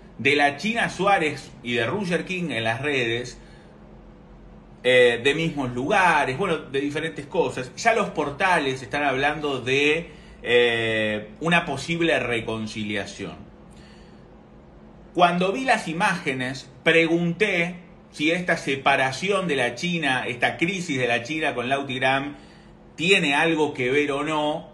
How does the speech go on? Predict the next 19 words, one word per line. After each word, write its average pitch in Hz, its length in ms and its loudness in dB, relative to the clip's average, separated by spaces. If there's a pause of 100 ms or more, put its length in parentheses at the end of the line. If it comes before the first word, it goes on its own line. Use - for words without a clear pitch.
(500)
este, 123 560 0
Roger 139 640 -2
King. 104 380 -6 (2000)
Y 151 100 2
hasta 165 320 4
ahora 226 300 6
no 196 120 2
recibí 170 460 0
respuesta, 127 840 -6 (180)
lo 135 260 2
cual 175 280 4
me 175 160 0
sorprende. 107 760 -4 (1200)
Yo 160 80 4
no 185 140 0
sé 202 140 0
si 202 120 -4
la 160 240 2
China 175 520 0